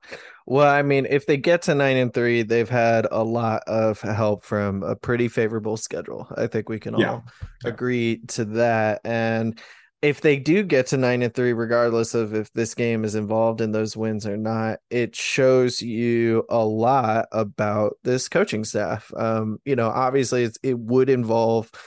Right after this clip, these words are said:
Speaker 1: Brennan having another great year, and there's no reason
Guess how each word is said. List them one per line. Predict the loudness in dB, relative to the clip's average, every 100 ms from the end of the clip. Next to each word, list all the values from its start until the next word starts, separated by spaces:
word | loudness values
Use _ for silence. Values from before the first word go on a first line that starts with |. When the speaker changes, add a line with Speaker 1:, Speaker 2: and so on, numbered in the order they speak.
| -20 -20 -12
Speaker 1:
Brennan | -2 0 2 2
having | 2 0 0
another | 2 2 0 -2
great | 0 -2 0
year, | -2 0 0 -2 -2
and | -2 -2 0
there's | 0 2
no | 2
reason | 2 2 -2